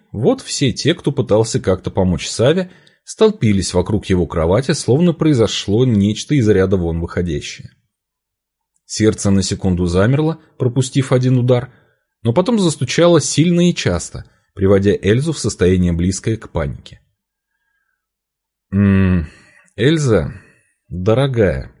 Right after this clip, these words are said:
ты только не волнуйся», протянул Овчинников, и она покачнулась, потому что эти слова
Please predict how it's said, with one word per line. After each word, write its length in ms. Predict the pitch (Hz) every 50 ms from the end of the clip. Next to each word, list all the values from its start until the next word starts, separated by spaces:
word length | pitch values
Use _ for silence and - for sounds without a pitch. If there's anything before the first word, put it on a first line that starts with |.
| _ _ _ _ _ _ _ _ _ _ _ _ _ _ _ _ _ _
ты 340 | - 202 208 208 202 196 190
только 580 | - _ - - 131 180 185 185 - - 185 180
не 180 | 160 165 165
волнуйся», 880 | 160 160 175 175 180 175 160 127 95 76 62 - - - - - - - _ _ _ _ _ -
протянул 480 | - 98 90 - - 107 104 98 92
Овчинников, 560 | 87 - - - 127 147 175 185 180 180 - - _ _ _ _ _ _ _ _ _ _ -
и 80 | -
она 220 | 95 107 127 170 185
покачнулась, 720 | 185 180 185 202 196 - - - 202 185 131 101 - -
потому 300 | - 95 87 98 101 104
что 260 | 98 - - 107 - - _
эти 420 | - 101 117 87 - - - - 65
слова 600 | - - - 85 85 87 90 101 120 151 175